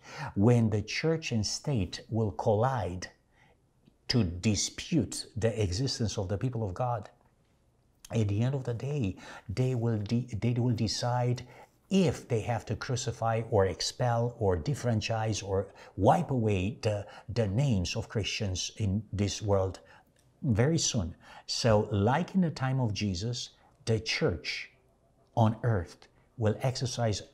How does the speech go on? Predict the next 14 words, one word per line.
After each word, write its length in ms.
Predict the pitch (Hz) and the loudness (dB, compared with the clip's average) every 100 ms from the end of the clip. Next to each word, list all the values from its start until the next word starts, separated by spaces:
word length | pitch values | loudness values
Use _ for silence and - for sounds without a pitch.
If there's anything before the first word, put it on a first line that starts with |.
| _ _ | _ _
a 200 | 113 104 | 0 2
more 560 | 95 110 143 143 147 - | 4 4 2 0 -2 -6
powerful 720 | - 131 131 127 123 123 - - _ _ _ | -4 -2 -2 -4 -4 -4 -6 -18 _ _ _
influence 600 | 123 113 117 113 113 - - - - - | 2 2 2 -2 -2 -6 -12 -20 -18 -10
upon 240 | 107 110 | -2 0
the 80 | 98 | 0
state, 500 | - - 113 95 - - - - | -2 -2 0 -2 -6 -18 -20 -4
and 160 | 104 | 0
the 140 | 95 95 | 2 2
governments 840 | 90 147 170 165 107 85 85 - - | 4 4 4 4 4 2 -4 -8 -4
will 260 | 101 101 98 | 2 2 2
obey 320 | 87 120 123 | 2 2 2
the 140 | 107 | 0
church's 680 | - - 120 - 95 87 - | -4 -2 -2 -2 -6 -6 -10